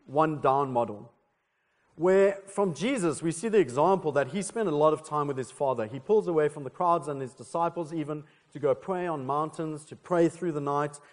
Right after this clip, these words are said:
to spend time receiving from above. So getting topped up, getting filled, getting new mission, new message, just really connecting with God and just, like, really getting strength for whatever was to come. And then we see a sense of him pushing that into imparting, teaching,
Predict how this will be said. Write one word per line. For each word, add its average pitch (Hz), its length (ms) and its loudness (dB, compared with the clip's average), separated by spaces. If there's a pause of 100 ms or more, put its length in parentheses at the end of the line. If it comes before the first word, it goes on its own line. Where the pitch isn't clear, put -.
(160)
to 170 100 -8
spend 233 380 -4
time 185 280 0
receiving 160 640 -2
from 139 220 -8
above. 110 380 -6
So 139 160 -12
getting 180 240 0
topped 180 320 -6
up, 165 160 -2
getting 175 240 -2
filled, 170 420 2
getting 170 260 -2 (240)
new 175 220 4
mission, 170 460 0
new 170 140 2
message, 165 500 -4
just 196 160 -6
really 180 320 2
connecting 160 520 -8
with 131 200 -8
God 127 280 -2 (300)
and 139 160 -8
just, 151 260 -10
like, 131 200 -10
really 160 340 -2
getting 143 240 -2
strength 113 340 -12
for 143 160 -8
whatever 131 280 -2
was 120 200 -6
to - 100 -20
come. 123 340 -12 (400)
And 160 120 0
then 170 80 2
we 170 100 0
see 185 160 -2
a 170 60 4
sense 165 320 0
of 139 100 0
him 151 160 -2
pushing 170 420 -4
that 147 120 2
into 147 320 -6
imparting, 143 800 -8 (340)
teaching, 147 640 -6